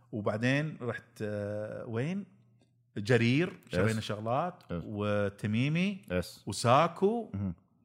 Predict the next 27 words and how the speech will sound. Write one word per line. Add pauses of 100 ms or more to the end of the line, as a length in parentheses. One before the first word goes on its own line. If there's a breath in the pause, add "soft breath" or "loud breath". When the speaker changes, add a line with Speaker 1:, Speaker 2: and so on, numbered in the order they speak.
(260)
Speaker 1:
الظاهر
ومين
بعد،
آه،
و، (120)
و،
آه، (120)
Speaker 2:
عشت
أبو
أسبوع
ببلاش.
Speaker 1:
إيه،
ك-،
كذا
أكثر
من
أسبوع،
أسبوعين
Speaker 2:
أوكي.
Speaker 1:
كذا. (180 loud breath)
Speaker 2:
بلاش.
Speaker 1:
مشري،
آه، (100)
Speaker 2:
يس. (100)
Speaker 1:
كله،
كله
مجانا.